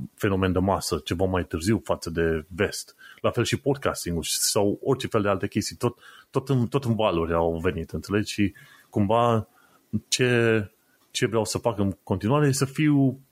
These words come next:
parte a acestui val, știi? Care cumva să-i ajute și pe alți oameni să meargă pe tot felul de podcasturi astea relevante, efectiv, pe ce vor ei. Și cam atâta, <laughs> cam atât am la întrebarea asta.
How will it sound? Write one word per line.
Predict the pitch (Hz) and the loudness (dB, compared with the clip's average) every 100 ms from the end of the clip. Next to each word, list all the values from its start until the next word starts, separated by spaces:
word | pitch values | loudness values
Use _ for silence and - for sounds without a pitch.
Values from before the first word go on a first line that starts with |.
| _ | _
parte | 135 127 | -2 0
a | 92 | -2
acestui | - 101 - 85 | 0 -2 -2 -2
val, | 87 85 78 - | 0 0 -2 -10
știi? | - 90 - _ | -6 -6 -6 _
Care | 113 104 | 0 0
cumva | - 98 104 | 0 0 0
să-i | - | 0
ajute | 90 95 90 | -2 -2 -4
și | - - | -6 -4
pe | 98 | -4
alți | 90 | 0
oameni | 98 95 | 0 0
să | 90 92 | 0 0
meargă | 92 87 | 0 0
pe | 87 87 87 87 _ _ | -2 0 -2 -2 _ _
tot | - 101 | -6 -2
felul | 104 | 0
de | 90 | -2
podcasturi | - 104 - 92 104 | -4 -4 -2 -2 0
astea | 110 - 95 | 0 0 0
relevante, | 107 101 90 87 73 92 | 2 0 0 -4 -4 -12
efectiv, | - 85 - - | -10 -10 -10 -12
pe | - | -10
ce | 87 | -6
vor | 82 78 | -4 -4
ei. | 73 _ _ _ - _ | -6 _ _ _ -20 _
Și | - 101 95 - _ _ | -6 -2 -4 -6 _ _
cam | - 110 | -4 0
atâta, | 98 95 95 - - 92 | 0 -2 -4 -2 -2 -2
<laughs> | - _ _ | -4 _ _
cam | 98 | -2
atât | 90 90 | -2 -2
am | 95 90 | -2 0
la | 87 87 90 | 2 2 0
întrebarea | 87 87 90 87 | -2 -2 0 0
asta. | 82 - | 0 -4